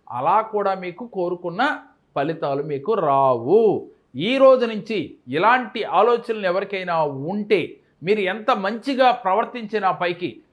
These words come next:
లోపల ఎక్కడైనా ఈర్ష్య, ద్వేషం, అసూయ, కామం ఇలాంటి గనక మీలో ఉంటే ఈ క్షణమే వాటిని తొలగించుకోండి. అలా మీరు చేసినట్లయితే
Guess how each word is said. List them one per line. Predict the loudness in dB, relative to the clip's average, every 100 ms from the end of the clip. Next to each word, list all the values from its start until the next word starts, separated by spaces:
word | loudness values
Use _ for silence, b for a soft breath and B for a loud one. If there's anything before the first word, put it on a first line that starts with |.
| -2
లోపల | 4 4 4 0
ఎక్కడైనా | 0 0 -2 -2 -2 -2 -2 0
ఈర్ష్య, | 2 0 -2 -4 -4
ద్వేషం, | -2 0 0 0 -4
అసూయ, | -4 -4 -4 2 2 2
కామం | 4 4 2 -4 -8 _ _ -10
ఇలాంటి | 0 0 2 -2
గనక | -4 -4 -6
మీలో | -8 -6 -2 0
ఉంటే | -2 -4 -4 -4 -4 -8 -14 _ -6
ఈ | -4 -4
క్షణమే | -2 -2 -2 -2
వాటిని | -2 -2 -2 -2 -4 -12 _
తొలగించుకోండి. | -2 -2 -2 -6 -8 -12 -10 -4 -2 -2 -4 -12 _ 0
అలా | 4 4
మీరు | 4 0 -2
చేసినట్లయితే | 0 2 2 2 0 0 -2 -4 -4 -6 -8